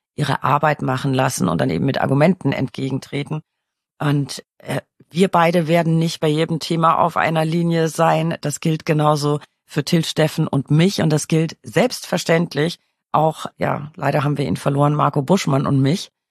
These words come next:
Ich schätze ihn trotzdem sehr. Und ich wünsche mir, dass wir da wieder ein bisschen, bisschen zurückfinden. Und es tut mir sehr leid, was,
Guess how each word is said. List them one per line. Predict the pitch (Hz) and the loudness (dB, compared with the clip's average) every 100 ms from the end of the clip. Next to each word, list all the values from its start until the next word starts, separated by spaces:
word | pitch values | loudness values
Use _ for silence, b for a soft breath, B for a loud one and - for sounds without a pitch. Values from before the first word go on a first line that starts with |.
| _ | _
Ich | - 151 | -2 0
schätze | 156 160 - | 0 0 -2
ihn | - 151 | -2 -2
trotzdem | - 156 - - 143 | 0 -2 -2 -2 0
sehr. | 127 147 156 180 185 _ _ _ _ _ _ _ _ | 2 2 2 0 -2 _ _ _ _ _ _ _ _
Und | 147 143 139 - 151 _ _ - | -2 0 -2 -6 -14 _ _ -8
ich | 127 - - | -8 -8 0
wünsche | 185 226 185 | 2 4 2
mir, | 170 | 2
dass | 160 | 2
wir | 156 | 0
da | 151 165 | 2 2
wieder | 156 | 2
ein | 151 | 0
bisschen, | 165 - 151 147 - _ _ _ - | 0 -2 0 -2 -4 _ _ _ -6
bisschen | - 147 | -4 -4
zurückfinden. | - 139 160 - 156 131 | -4 -4 -4 -2 -4 -2
Und | 151 | -2
es | - | -2
tut | 196 | -2
mir | 190 156 | -2 0
sehr | 151 156 | 2 2
leid, | 147 156 208 160 | 2 0 -2 -4
was, | - | -6